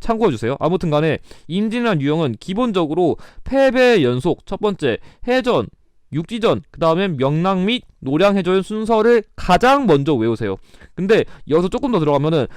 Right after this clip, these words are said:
패배 연속 경우에는 부산진 전투, 동래성 전투,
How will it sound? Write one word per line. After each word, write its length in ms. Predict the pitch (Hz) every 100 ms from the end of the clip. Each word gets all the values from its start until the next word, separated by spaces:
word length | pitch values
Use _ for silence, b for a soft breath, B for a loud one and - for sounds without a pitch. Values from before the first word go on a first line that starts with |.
| B
패배 500 | - 262 254 254 247
연속 300 | 151 139 170
경우에는 500 | 160 127 127 151 123 -
부산진 460 | 139 202 214 185
전투, 380 | 123 104 117 95 - -
동래성 580 | 147 160 175 202 190
전투, 380 | 143 113 202 240